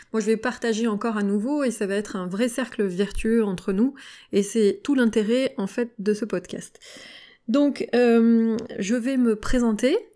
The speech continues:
euh, je vais essayer de le faire brièvement, ce qui n'est pas forcément gagné chez moi. Euh, <laughs> donc voilà, je m'appelle Delphine Baratier, j'ai trente-sept ans,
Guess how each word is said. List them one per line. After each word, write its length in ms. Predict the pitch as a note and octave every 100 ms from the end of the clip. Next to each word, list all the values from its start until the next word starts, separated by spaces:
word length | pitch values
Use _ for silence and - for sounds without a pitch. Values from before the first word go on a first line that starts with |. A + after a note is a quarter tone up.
| _ - G3
euh, 220 | G3 F#3+
je 120 | G3
vais 140 | F#3+
essayer 220 | A#3 A#3 A#3
de 60 |
le 80 | G#3
faire 200 | G3+ G#3+
brièvement, 640 | F#3 G#3+ A3 F3+ F3 G3+ - - - -
ce 80 | -
qui 100 | A3+
n'est 100 | G3+
pas 140 | G3+
forcément 320 | A#3 A#3 G#3+ G#3+
gagné 300 | G3+ F3 F3+
chez 160 | F#3+
moi. 320 | E3+ G3+ C4 _ - - - - -
Euh, 1080 | G#3+ G#3+ G3+ G3+ G3 G3 F#3+ - - - G#3+
<laughs> 0 |
donc 160 | A#3+ A#3+ A#3
voilà, 320 | A#3+ G#3 F#3
je 100 | G3+
m'appelle 380 | A3+ A3+ A#3+ G#3+
Delphine 360 | A3 A3 B3
Baratier, 640 | A3 G3 G3 - C#4+ D#4
j'ai 140 | C#4+ G3+
trente-sept 520 | - G3 - E3 -
ans, 280 | F#3 A#3+